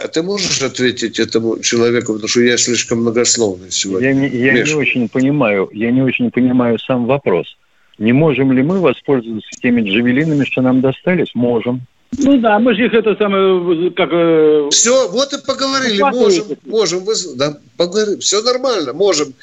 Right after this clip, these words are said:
Speaker 1: Еще какие вопросы у вас? Давайте, я сегодня терпеливый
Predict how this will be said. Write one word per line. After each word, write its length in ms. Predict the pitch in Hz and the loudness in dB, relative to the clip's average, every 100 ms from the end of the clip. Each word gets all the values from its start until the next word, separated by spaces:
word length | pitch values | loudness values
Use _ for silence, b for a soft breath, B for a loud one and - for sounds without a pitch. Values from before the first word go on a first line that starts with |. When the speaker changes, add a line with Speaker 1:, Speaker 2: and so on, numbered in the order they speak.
| B B | B B
Speaker 1:
Еще 420 | 254 220 - 196 | -2 0 2 0
какие 360 | 180 160 180 175 | -2 -12 -8 -4
вопросы 520 | 160 151 147 127 - | -4 -4 -4 -2 -2
у 60 | - | -4
вас? 160 | 113 | -4
Давайте, 360 | 151 254 165 196 | 0 0 2 0
я 80 | 220 | 0
сегодня 320 | 208 190 156 | 0 -2 -4
терпеливый 600 | 156 151 165 165 151 | -4 -2 -2 0 -2